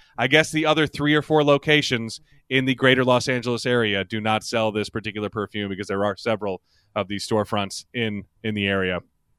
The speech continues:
Larry goes on a rant that I think is the most Bernie Sanders that I've seen out of Larry to this point. It's very much like the character that he would play on S N L. He's like, "I'm just saying, one line,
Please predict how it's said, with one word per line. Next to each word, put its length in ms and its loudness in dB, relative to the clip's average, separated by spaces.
Larry 280 6
goes 280 2
on 180 8
a 80 2
rant 420 2
that 120 4
I 380 6
think 180 0
is 140 0
the 120 0
most 380 2
Bernie 320 6
Sanders 640 2
that 120 -2
I've 140 0
seen 200 -4
out 120 0
of 60 -2
Larry 480 0
to 100 2
this 200 -2
point. 440 -4
It's 180 -6
very 300 6
much 340 6
like 200 4
the 80 -4
character 380 -4
that 120 -6
he 80 -6
would 140 -4
play 180 2
on 140 0
S 180 -2
N 100 0
L. 180 2
He's 120 0
like, 160 2
"I'm 100 -2
just 120 2
saying, 320 8
one 220 6
line, 440 8